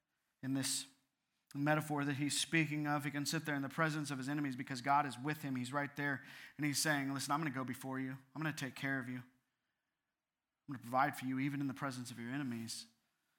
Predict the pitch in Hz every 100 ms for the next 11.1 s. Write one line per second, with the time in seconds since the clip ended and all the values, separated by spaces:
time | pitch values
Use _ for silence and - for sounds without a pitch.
0 | _ _ _ _ _ _ _ _ _ _
1 | _ _ - 165 156 143 160 151 139 135
2 | 117 143 139 - 147 135 127 123 - -
3 | - - 151 147 139 135 147 123 123 117
4 | 127 131 - 131 131 135 - 139 143 110
5 | - - - _ _ _ _ _ _ _
6 | _ _ _ _ _ _ _ _ _ _
7 | _ _ - 127 123 156 151 156 143 127
8 | 127 131 143 135 135 156 131 120 - 143
9 | 131 135 - - - - _ _ _ _
10 | _ _ _ 139 165 175 180 - 156 135
11 | -